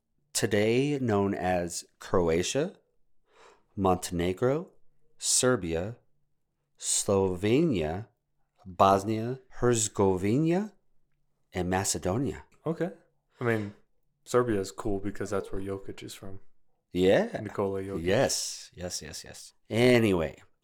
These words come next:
Speaker 1: Yugo, buy yourself some freedom with a Yugo. Sounds pretty promising, right?
Speaker 2: Absolutely.
Speaker 1: <laughs> Well,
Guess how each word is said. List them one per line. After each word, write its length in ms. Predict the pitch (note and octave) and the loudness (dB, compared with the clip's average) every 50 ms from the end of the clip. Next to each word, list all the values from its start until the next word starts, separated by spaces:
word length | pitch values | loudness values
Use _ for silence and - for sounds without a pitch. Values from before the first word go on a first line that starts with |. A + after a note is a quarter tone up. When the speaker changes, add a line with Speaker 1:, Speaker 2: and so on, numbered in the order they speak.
| _ F#2+ | _ -4
Speaker 1:
Yugo, 560 | G2 A#2 B2+ B2+ A#2+ B2 G#2+ F2 D2+ D2+ - - - - E2 - | 2 4 4 6 6 6 6 6 4 0 -4 -10 -20 -20 -4 4
buy 300 | - G#2 G#2+ A#2+ B2+ C3+ | 6 8 8 8 8 6
yourself 680 | C#3+ C#3+ C#3 C#3 C#3+ C#3 - - - A2+ A2 A2+ A2+ A2 | 4 2 0 0 0 0 -2 0 2 2 2 2 2 0
some 260 | - - - A2 G#2+ | -4 -4 -2 -2 -4
freedom 840 | G#2 - - - - F2 F#2+ G2 G2 G2 G2 G2 F#2+ F#2+ F#2 F#2 F#2+ B2+ E3 - | -4 -8 -12 -10 -6 -2 -2 0 0 0 0 0 0 -2 -4 -6 -8 -12 -12 -6
with 320 | E2+ E2+ E2+ F2 - - - | -4 -4 -4 -4 -8 -10 -8
a 80 | F#2 F2 | -8 -8
Yugo. 680 | E2+ D#2 D2+ D2+ D#2 D#2 D2 - B1+ A#1+ A#1 G1+ - - - - - - - - _ | -6 -8 -8 -8 -8 -8 -6 -6 -8 -8 -8 -10 -16 -18 -20 -20 -20 -20 -20 -20 _
Sounds 280 | - - G#2+ F#2+ F2+ - | -2 2 2 2 2 2
pretty 300 | - - - F#2+ E2 - | -2 -4 -2 -2 -2 0
promising, 460 | - F2 D#2+ C#2+ C#2+ - - D2 D2+ | 0 0 0 0 -2 -6 -8 -6 -4
right? 260 | D#2+ D#2+ E2 - - _ _ _ _ _ - | -4 -4 -4 -4 -8 _ _ _ _ _ -8
Speaker 2:
Absolutely. 500 | A#2+ G#2 - - G#2+ G2+ G2 G2 G2 G2 - | -8 -8 -8 -8 -10 -8 -8 -8 -10 -12 -14
Speaker 1:
<laughs> 40 | - - - - - - - - - - - - - - - - - - - - - - | -16 -16 -14 -14 -14 -14 -14 -14 -14 -14 -16 -16 -20 -20 -20 -16 -16 -14 -16 -8 4 8
Well, 360 | B2+ B2+ C#3+ B2+ A2+ G2+ - | 10 10 12 10 8 6 0